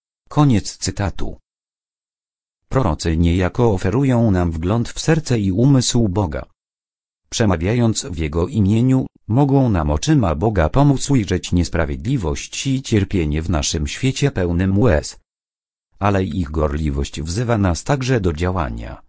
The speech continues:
do współdziałania z Bogiem w niesieniu ulgi w cierpieniu oraz w uwalnianiu od ucisku i smutku ludzi wokół nas.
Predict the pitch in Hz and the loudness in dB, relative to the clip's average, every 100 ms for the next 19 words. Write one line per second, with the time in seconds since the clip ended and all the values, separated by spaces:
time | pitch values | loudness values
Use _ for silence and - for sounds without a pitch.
0 | _ 82 85 - - 87 85 85 78 113 | _ -4 -4 -4 -6 -4 -2 -2 0 0
1 | 120 90 80 117 82 76 71 69 85 73 | 0 0 0 0 0 -2 -2 -2 -2 -2
2 | 120 117 98 95 92 85 73 78 - 101 | -2 2 2 2 0 -2 -4 -6 0 0
3 | 98 104 101 82 127 127 117 - - 101 | 2 0 0 0 0 0 -2 -4 -2 0
4 | 85 82 110 127 80 78 - 113 - 139 | 0 0 2 2 2 2 -2 -4 -4 -4
5 | - 82 82 80 - 107 98 - 90 101 | -4 -4 -2 -2 0 0 0 -4 -4 -2
6 | 170 117 95 95 - 71 64 64 58 55 | -2 -2 -2 -2 -6 -8 -6 -6 -6 -8
7 | - | -10